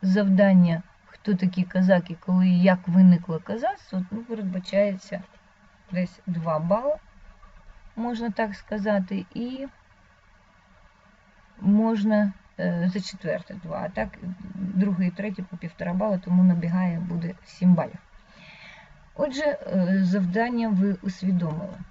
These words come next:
Повертаємось до ходу роботи. Усвідомили. Виконайте завдання, фіксуючи проміжні результати досліджень. Це я вам сказала, ви в зошиті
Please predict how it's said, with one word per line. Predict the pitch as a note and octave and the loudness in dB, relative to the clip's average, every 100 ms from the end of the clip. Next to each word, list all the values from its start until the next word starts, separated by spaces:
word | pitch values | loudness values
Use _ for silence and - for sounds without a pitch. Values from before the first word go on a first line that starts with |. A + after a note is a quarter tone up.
| _ - | _ -12
Повертаємось | F3 F#3 G3 A#3 B3+ A#3+ G3+ | -6 -6 -4 -6 -4 -4 -2
до | F#3 | -4
ходу | - G3 F#3 | -4 -4 -2
роботи. | F#3+ F#3 D#3 - _ _ - | 0 -2 -4 -12 _ _ -6
Усвідомили. | F#3 - F#3 E3+ D#3+ - - | -4 -2 -2 -2 -6 -12 -10
Виконайте | F3+ A3+ D#4 D4+ D#4 D4 | -8 -6 -4 -2 -4 -4
завдання, | B3+ G#3+ G3+ G#3 A#3 | -4 0 2 2 -2
фіксуючи | G#3+ G3 - - A3 G3 G3+ | -6 -10 -8 -6 -6 -6 -8
проміжні | G3 F#3+ E3 F3 F#3 | 0 0 2 2 2
результати | F3+ E3 D#3+ F#3 F#3+ F#3+ | 0 -4 -8 -8 -4 -4
досліджень. | F3 E3+ C4 D4 - _ - - - | -4 -6 -12 -12 -16 _ -20 -20 -12
Це | G#3 | -6
я | G#3 | 0
вам | F#3 | 2
сказала, | F#3 - F#3+ A3+ G#3+ | 0 -2 -2 -2 0
ви | F#3 | 0
в | E3 | -2
зошиті | D#3+ F#3 B3 - D#4+ | -4 -6 -8 -14 -16